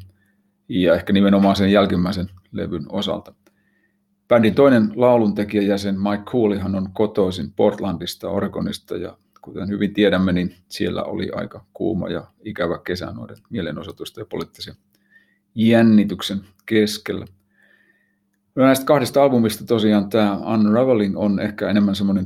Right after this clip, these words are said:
pidemmän työstön tulos, ja, ja kylläkin samalla tavalla poliittisen tilanteen varjostama.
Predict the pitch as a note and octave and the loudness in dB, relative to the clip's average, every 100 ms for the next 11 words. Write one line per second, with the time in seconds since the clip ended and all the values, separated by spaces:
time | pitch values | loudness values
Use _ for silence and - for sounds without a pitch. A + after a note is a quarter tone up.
0 | - - A#2 G#2+ F#2+ F2+ - A2 G#2 - | -6 -2 2 4 2 -2 -4 -2 -2 -2
1 | G#2+ F#2 - A2 G2 E2+ - F2+ - - | -4 -4 -2 0 0 -2 -6 -6 -8 -10
2 | _ _ _ G#2+ G#2 - _ - G#2+ G2 | _ _ _ -16 -16 -16 _ 0 4 4
3 | G2 C3 A2+ G#2+ A2 G#2+ G#2 G#2+ G2+ F#2 | 4 4 4 6 4 4 4 2 2 0
4 | G2 G#2 G2+ G#2 G2+ - F#2 F2+ G#2+ F#2+ | 0 -2 -2 -6 -4 -2 -2 -4 -6 0
5 | B2+ A2+ G#2 - G2+ - | 2 2 -2 -4 -6 -8